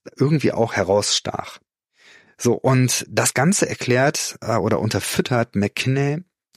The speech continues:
jetzt mit der sogenannten Sect Church Theory. Die geht wahrscheinlich auf Benton Johnson zurück. Der hat dazu im Jahr neunzehnhundertdreiundsechzig ein Buch geschrieben, On Church and Sect.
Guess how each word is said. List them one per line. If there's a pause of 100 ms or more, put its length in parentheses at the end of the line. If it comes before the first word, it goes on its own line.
jetzt
mit
der
sogenannten
Sect
Church (200)
Theory. (840)
Die
geht
wahrscheinlich
auf
Benton
Johnson
zurück.
Der
hat
dazu
im
Jahr
neunzehnhundertdreiundsechzig (120)
ein
Buch
geschrieben,
On
Church
and
Sect.